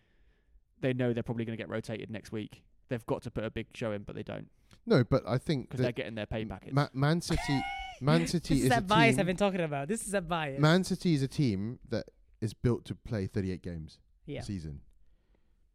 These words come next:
Speaker 2: rather than knockout competition, because they can rotate, because the players can, can afford, the mentality is different.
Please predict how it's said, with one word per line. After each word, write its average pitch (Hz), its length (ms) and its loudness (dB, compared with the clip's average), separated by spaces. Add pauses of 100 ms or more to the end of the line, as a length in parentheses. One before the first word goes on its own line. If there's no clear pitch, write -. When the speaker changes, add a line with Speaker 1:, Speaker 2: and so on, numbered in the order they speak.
(340)
Speaker 2:
rather 120 320 -4
than 104 100 -4
knockout 113 300 -4
competition, 92 560 -10 (1300)
because 120 500 0
they 101 120 -6
can 92 100 -8
rotate, 90 380 -8 (580)
because 113 300 -4
the - 100 -12
players 113 480 -2 (1040)
can, 117 160 -6 (640)
can 127 140 -4
afford, 120 460 0 (640)
the 123 80 -6
mentality 120 520 -4
is 95 60 -10
different. - 360 -8